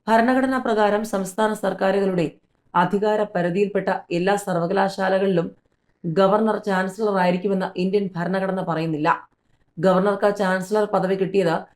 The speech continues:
കേരള സംസ്ഥാന നിയമസഭ നിയമം നിർമ്മിച്ചതിനാൽ മാത്രം. അത് താങ്കൾ അംഗീകരിക്കുന്നുണ്ടോ? ഗവർണർ അല്ലാതെ മറ്റൊരാളിനെ ചാൻസലറാക്കാൻ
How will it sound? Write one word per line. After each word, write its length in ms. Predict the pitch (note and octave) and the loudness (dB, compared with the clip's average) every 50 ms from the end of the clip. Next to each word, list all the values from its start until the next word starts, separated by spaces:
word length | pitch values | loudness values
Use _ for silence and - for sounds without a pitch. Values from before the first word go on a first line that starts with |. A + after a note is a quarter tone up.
| _ _ _ - | _ _ _ 2
കേരള 240 | G#3 G#3 G#3+ G#3 A3+ | 4 6 6 6 2
സംസ്ഥാന 480 | A3+ A3+ A3 G3+ F#3+ F#3+ - G#3 G3+ G3+ G3+ | 0 -2 -4 -6 -6 0 2 2 2 4 2
നിയമസഭ 560 | G3 F#3 F#3 F#3 G3 G3+ - - - - F#3+ G3 F#3+ | 0 0 0 -2 -4 -6 -6 -8 -6 -4 -2 -2 0
നിയമം 300 | F#3+ F3+ F#3 F#3+ G3 G3 | 0 0 0 0 0 0
നിർമ്മിച്ചതിനാൽ 560 | F#3 E3+ E3+ F3+ F#3 F#3 G3 G3 G3+ G3 F#3+ E3+ | 0 -2 0 -2 -2 -4 -4 -4 -2 0 0 0
മാത്രം. 340 | D#3+ D#3 D3+ - D3+ D3 - - - | 0 -2 -4 -4 -6 -8 -8 -8 -6
അത് 120 | F3 F#3 F#3 - | -6 -6 -4 -2
താങ്കൾ 240 | F3 E3+ E3 F3+ F3+ F3 | -2 -2 0 0 0 0
അംഗീകരിക്കുന്നുണ്ടോ? 760 | E3 E3 D#3+ F#3+ F3+ F3+ E3+ D#3 - D3 D3+ C#3+ C#3 E3 E3 - - _ _ _ _ _ _ _ _ - | -2 -2 -2 -2 0 0 0 -2 -2 -6 -6 -2 0 0 0 0 -2 _ _ _ _ _ _ _ _ -4
ഗവർണർ 440 | F#3 F#3 A3 A3 A3+ B3+ C4 C4+ C4 | 2 4 4 6 6 4 4 2 2
അല്ലാതെ 340 | B3+ A3 G#3 G#3 G3+ G3 G3+ | 2 4 4 4 6 6 4
മറ്റൊരാളിനെ 640 | G3+ G3 F#3 F3+ - G3+ G3+ G3 F#3+ G3 F#3+ F#3 G3 | 4 4 0 -2 -2 -2 0 2 2 2 2 0 -2
ചാൻസലറാക്കാൻ 880 | G3+ - G3+ F#3 F3+ F#3 F3+ F3+ G3+ G3 F#3+ F3+ E3+ E3+ - F#3+ D#3 | -2 -2 -2 -2 -2 -2 -4 -4 -2 -2 0 0 -2 -2 0 -2 -2